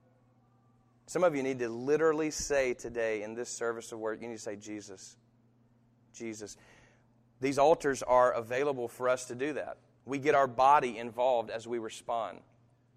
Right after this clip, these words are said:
Don't be ashamed to come down. Don't be ashamed of Jesus. Some of us have been living practical,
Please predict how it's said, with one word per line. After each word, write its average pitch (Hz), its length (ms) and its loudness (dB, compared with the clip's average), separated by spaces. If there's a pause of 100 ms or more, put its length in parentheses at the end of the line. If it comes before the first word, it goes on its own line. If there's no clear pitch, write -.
(440)
Don't 160 600 2
be 160 140 0
ashamed 123 640 -6 (120)
to 120 80 -14
come 113 260 -6
down. 101 280 -6 (460)
Don't 156 420 6
be 180 160 2
ashamed 131 580 -4
of 107 160 -12
Jesus. 113 640 -12 (1600)
Some 147 220 -2
of 143 100 4
us 131 100 -4
have 127 100 -6
been 135 160 -2
living 135 280 0
practical, 131 1080 -2